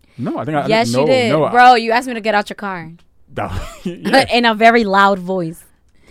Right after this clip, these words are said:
Speaker 1: I wanted to make sure you heard me.
Speaker 2: <laughs> I was sitting right next to you.
Speaker 1: Which,
Speaker 2: Anyways,
Speaker 1: which
Speaker 2: and then the
Speaker 1: actually
Speaker 2: third time, the third time, hold on, let me say this.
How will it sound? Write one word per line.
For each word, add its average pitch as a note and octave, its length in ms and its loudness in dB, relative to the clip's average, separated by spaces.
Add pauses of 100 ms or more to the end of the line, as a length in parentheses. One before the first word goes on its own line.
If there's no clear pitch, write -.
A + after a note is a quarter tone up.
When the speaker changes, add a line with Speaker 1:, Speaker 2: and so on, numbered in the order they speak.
Speaker 1:
I - 40 -8
wanted D3+ 160 0
to D#3 60 -6
make D3 120 -2
sure D#3+ 140 -2
you D3+ 160 -4
heard G#3+ 260 -6
me. G3 80 -8 (400)
Speaker 2:
<laughs> C#4+ 180 2
I G3+ 120 -2
was A#3 120 -4
sitting A3+ 240 -2
right G3 120 -2
next G3+ 160 -10
to F3+ 80 -14
you. D#3+ 180 -14 (1300)
Speaker 1:
Which, - 60 -10
Speaker 2:
Anyways, G#3 520 0
Speaker 1:
which C3 280 -2
Speaker 2:
and - 120 -2
then B3 100 2
the B3 40 4
Speaker 1:
actually C3 140 -2
Speaker 2:
third C4+ 320 2
time, F3+ 580 -6
the G3+ 120 -4
third B3 340 -2
time, F#3 400 -6
hold F#3+ 160 -6
on, F3 80 -4
let F3 100 -6
me F3+ 60 -10
say F3 180 -10
this. E3+ 180 -10